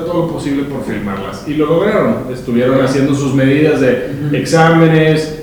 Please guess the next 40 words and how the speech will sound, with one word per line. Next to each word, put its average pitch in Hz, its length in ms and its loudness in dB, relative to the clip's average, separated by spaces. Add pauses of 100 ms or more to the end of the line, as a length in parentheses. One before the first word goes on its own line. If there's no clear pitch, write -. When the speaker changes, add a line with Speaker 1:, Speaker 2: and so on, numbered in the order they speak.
(100)
Speaker 1:
Eh, 139 120 -6
vamos 156 200 4
a 165 120 2
tratar 143 460 0
de 156 100 2
hacer 139 440 0
cosas 135 640 -2 (160)
fuera 139 300 0
de 143 80 2
lo 131 140 0
común. 117 320 0
Vamos 151 260 -2
a 135 220 -2 (240)
un 156 100 0
actor 165 380 2
solo 170 760 4
y 143 80 -4
el 131 80 0
otro 139 280 0
actor 131 300 -4
solo 208 440 4 (400)
y 131 220 4
poca 151 320 0
gente 202 920 2 (180)
y 147 80 -2
así, 160 260 0
o 165 80 4
sea, 185 140 2
un 220 80 4
desmadre, 220 460 6
Speaker 2:
Sí, 185 200 4
Speaker 1:
pero 175 220 6
Speaker 2:
sí, 190 60 6
Speaker 1:
lo - 80 4
han - 80 4
Speaker 2:
sí. 185 60 2
Speaker 1:
logrado. 185 580 4 (320)
El 156 220 2
tema 214 260 6
fue - 560 4